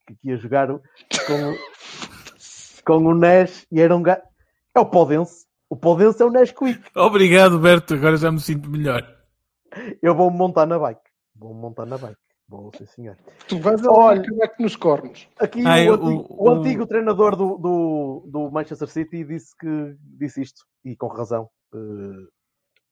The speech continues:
Speaker 1: vocês estavam à espera ainda que o Porto fosse buscar este jovem, ou
Speaker 3: Não.
Speaker 1: quando digo
Speaker 2: Eu estava à
Speaker 1: jovem
Speaker 2: espera que a gente falasse do nosso mercado na altura de falar do nosso mercado.
Speaker 1: Ah, pronto, pronto, pronto, pronto, pronto.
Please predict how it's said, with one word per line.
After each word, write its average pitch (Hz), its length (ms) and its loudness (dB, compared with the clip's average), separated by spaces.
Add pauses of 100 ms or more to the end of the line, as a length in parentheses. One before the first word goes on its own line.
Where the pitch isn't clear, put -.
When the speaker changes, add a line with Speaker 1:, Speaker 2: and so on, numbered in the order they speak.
(180)
Speaker 1:
vocês 262 200 0
estavam 190 240 4
à 165 40 4
espera 139 240 0
ainda 151 160 2
que 156 100 -6
o 127 40 -6
Porto 143 220 -2
fosse - 200 -6
buscar 135 260 0
este 123 200 -10
jovem, 147 340 -4
ou 120 420 -8 (840)
Speaker 3:
Não. 139 60 -12
Speaker 1:
quando 156 160 -2
digo 156 100 0
Speaker 2:
Eu - 20 -10
estava 139 180 4
à - 40 6
Speaker 1:
jovem 151 140 0
Speaker 2:
espera 190 200 -2
que 190 100 -8
a 180 40 -2
gente 190 240 -4
falasse 196 560 -6
do 196 280 -12
nosso 190 320 -10
mercado 196 480 -8
na 208 80 -10
altura 185 320 -6
de 175 80 -12
falar 185 200 -8
do 180 80 -14
nosso 170 280 -14
mercado. 139 340 -14
Speaker 1:
Ah, 208 280 6
pronto, 165 480 4
pronto, 151 340 0
pronto, 135 340 -6
pronto, 104 180 -20
pronto. - 160 -20